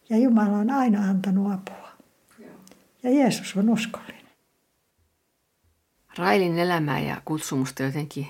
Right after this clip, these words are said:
Speaker 3: leimasi hänen lapsuutensa – sitten Leila ja Mirjami. Ihmiset, kaikenikäiset, joita hän on tavannut,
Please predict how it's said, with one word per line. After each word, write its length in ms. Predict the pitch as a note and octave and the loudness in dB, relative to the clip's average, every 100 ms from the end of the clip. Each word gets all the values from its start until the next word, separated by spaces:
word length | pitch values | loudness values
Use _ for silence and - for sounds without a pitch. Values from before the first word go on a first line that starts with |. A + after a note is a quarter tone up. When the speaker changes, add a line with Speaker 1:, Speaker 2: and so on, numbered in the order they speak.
| - | -12
Speaker 3:
leimasi 400 | D#3+ D3 C3 C#3 | -6 -4 -4 -6
hänen 260 | C#3 - - | -6 -6 -6
lapsuutensa – 760 | C3+ - E3+ E3 D#3+ D#3 E3+ D#3+ _ _ _ _ _ _ _ _ | -8 -8 -10 -8 -8 -8 -10 -12 _ _ _ _ _ _ _ _
sitten 480 | - E3+ - - E3 | -18 -14 -8 -6 -4
Leila 460 | D#3 D#3+ D#3 D3 D#3+ - - _ _ _ _ _ | -4 -2 -2 -4 -6 -12 -20 _ _ _ _ _
ja 200 | D#3 D#3 - | -16 -14 -8
Mirjami. 580 | C3+ - - - - - _ _ _ _ _ _ _ _ _ _ _ - | -8 -8 -12 -14 -20 -20 _ _ _ _ _ _ _ _ _ _ _ -6
Ihmiset, 540 | G3 F#3+ C3+ C#3 - | -2 -2 -2 -6 -6
kaikenikäiset, 920 | D#3 D3+ B2+ B2 C3 - - - - | 0 0 0 -4 -4 -8 -10 -14 -16
joita 260 | - C3+ C3 | -12 -10 -8
hän 160 | C#3 C3 | -8 -8
on 100 | C3+ | -6
tavannut, 680 | D3 C3+ A2 - - - | -4 -4 -6 -10 -14 -20